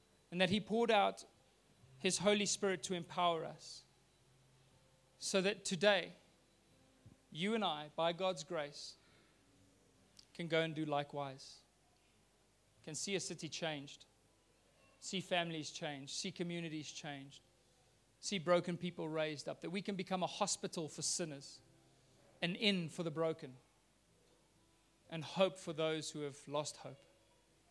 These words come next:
through the grace of God. I wanna say for every individual in this room today,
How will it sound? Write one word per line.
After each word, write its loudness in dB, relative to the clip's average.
through -6
the -4
grace -4
of -14
God. -12
I -2
wanna 2
say 2
for -4
every 0
individual -2
in -4
this -4
room -4
today, -4